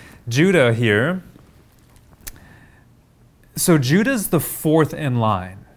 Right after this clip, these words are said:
right? So here you have the lineage of Jesus, not come through the first person, uh,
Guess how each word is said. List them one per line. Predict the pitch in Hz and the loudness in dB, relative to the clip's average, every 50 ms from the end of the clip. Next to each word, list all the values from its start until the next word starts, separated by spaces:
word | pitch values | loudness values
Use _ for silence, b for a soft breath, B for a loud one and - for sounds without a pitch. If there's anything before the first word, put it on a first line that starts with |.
| _ _ _ _ - | _ _ _ _ -10
right? | - 104 107 135 143 - | -6 -4 -4 -4 -4 -4
So | - 160 151 135 | 0 2 2 2
here | 117 - - 220 247 254 | 2 0 -2 -2 0 0
you | 233 208 196 170 | 0 0 0 -2
have | 151 151 147 143 143 143 123 - B B B B B - | 0 0 0 2 2 0 -2 -6 B B B B B -4
the | 139 120 | -2 0
lineage | 117 120 131 143 160 175 180 170 156 196 | 2 2 2 2 2 0 0 0 0 0
of | 185 143 | -2 -2
Jesus, | 120 127 117 107 101 95 113 123 151 143 - - - B B B B B | 0 -2 0 0 0 -2 -4 -4 -4 -6 -8 -10 -14 B B B B B
not | 131 135 160 185 - - | -2 -2 -2 -2 -2 -2
come | 190 214 196 175 | -2 -2 -2 0
through | - 190 185 160 | 0 0 2 2
the | 151 139 | 2 0
first | - - - - - - 170 185 185 - - - | -2 -4 -12 -8 0 2 2 2 2 0 -4 -6
person, | - 143 120 110 - - - 104 107 131 170 202 196 b b b b b b b b b - | -2 -2 -2 -2 -2 -4 -6 -6 -6 -6 -8 -10 -12 b b b b b b b b b -8
uh, | 113 104 98 98 98 101 104 110 | -4 -2 -2 -2 -2 -4 -6 -10